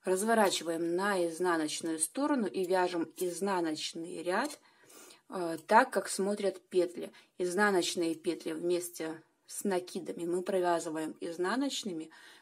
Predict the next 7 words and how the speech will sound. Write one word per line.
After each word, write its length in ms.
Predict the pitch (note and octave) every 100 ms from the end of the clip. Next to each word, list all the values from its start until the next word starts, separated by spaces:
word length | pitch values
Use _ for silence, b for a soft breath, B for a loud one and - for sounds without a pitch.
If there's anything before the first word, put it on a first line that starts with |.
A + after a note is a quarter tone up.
| B
которые 500 | F#3 F3+ G#3 G3 F#3
у 40 |
нас 240 | F3+ F3
в 60 | F3+
изнаночном 600 | F3 F#3 F3+ E3 - E3
ряду 420 | E3 E3+ E3+ D#3 - B B B
лицевые 920 | - F3 F3+ - F3 E3 A#3 D4 G#3+